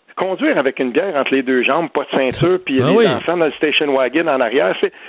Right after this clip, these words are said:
Speaker 1: je veux dire, il y a été un temps que c'était comme ça, puis il y a eu des récalcitrants longtemps qui disaient non, non, non, puis à un moment donné, quand t'es le dernier à le faire, ben ça marche plus. Puis c'est, on est là, puis c'est ça. Ces gens-là, plus les gens vont,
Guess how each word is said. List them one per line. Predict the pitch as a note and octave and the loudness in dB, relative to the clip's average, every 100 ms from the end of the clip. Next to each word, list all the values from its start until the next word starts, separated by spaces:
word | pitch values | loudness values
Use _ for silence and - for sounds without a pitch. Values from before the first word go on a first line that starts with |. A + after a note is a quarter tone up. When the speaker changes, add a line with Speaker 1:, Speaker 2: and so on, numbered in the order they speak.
| - | -6
Speaker 1:
je | |
veux | E3+ | -2
dire, | F3 | -2
il | F#3+ | 0
y | |
a | D#3 | -2
été | F3+ | 0
un | G3+ | -2
temps | E3 A#3+ | 0 -4
que | A3+ | -2
c'était | E3 | -4
comme | - C#3 B2 | -2 -4 0
ça, | B3+ | -2
puis | - F#3 | 0 -2
il | |
y | |
a | C4 | -4
eu | |
des | B3+ | -4
récalcitrants | F#3 F#3 F#3 E3 - - F#3 | -2 0 -2 -2 -8 -2 0
longtemps | F#3 D#3 C3+ G#3 | 0 0 -2 -4
qui | G#3 | -4
disaient | C3 F#3 | -2 -2
non, | D#3+ G#3+ A#3+ | 0 0 2
non, | F#3 D3+ | 0 0
non, | A3 B3 - - _ | 0 -2 -10 -20 _
puis | E3 F#3+ - | -2 -2 -4
à | - | -4
un | D#3+ | -2
moment | A#3+ G3+ | -2 0
donné, | E3+ D3+ A#3 E4+ - - | 0 -2 -2 -6 -10 -8
quand | E3+ - | -6 -2
t'es | |
le | F#3+ | -2
dernier | D3 D#3+ E3+ D#4+ | 0 -2 0 0
à | G#3 | 0
le | |
faire, | A2+ - D4+ A#3+ - - _ | -2 -4 -6 -8 -10 -18 _
ben | C3 - | -6 -2
ça | C4 | -2
marche | C4 - | -2 -2
plus. | - E4 - _ _ _ _ - | 0 0 -2 _ _ _ _ -4
Puis | E3+ E3 - | -2 -2 -2
c'est, | F3+ F#3 - | -2 -2 0
on | F#3 | 0
est | A3 | 2
là, | F#3 A#3+ - | 2 -2 -4
puis | - D3 D3 D#3+ D3+ | -4 -2 -2 -4 -6
c'est | G#3 - | -4 -2
ça. | G3 - | -4 -2
Ces | F3+ | 0
gens-là, | F#3 F#3+ B3+ B3+ - _ | 0 0 0 -4 -20 _
plus | C4+ | -4
les | C4 G3+ | 0 0
gens | G3+ G#3 | 0 0
vont, | F3 F#3+ | 0 0